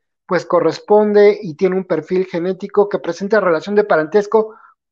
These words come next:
por maternidad con Isabel Miranda de Wallace y de paternidad con José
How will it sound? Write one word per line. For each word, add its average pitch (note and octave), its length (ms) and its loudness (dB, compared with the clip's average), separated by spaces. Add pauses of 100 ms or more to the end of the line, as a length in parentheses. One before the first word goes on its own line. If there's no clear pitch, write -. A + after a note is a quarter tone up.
(180)
por A3 380 2
maternidad F3 640 -2
con F#3 160 -6
Isabel E3 280 -6
Miranda F3+ 360 -2
de E3 100 0
Wallace F#3+ 540 0
y F3+ 80 -4
de D#3 100 2
paternidad E3 720 -2
con D#3 180 -6
José G3+ 460 -2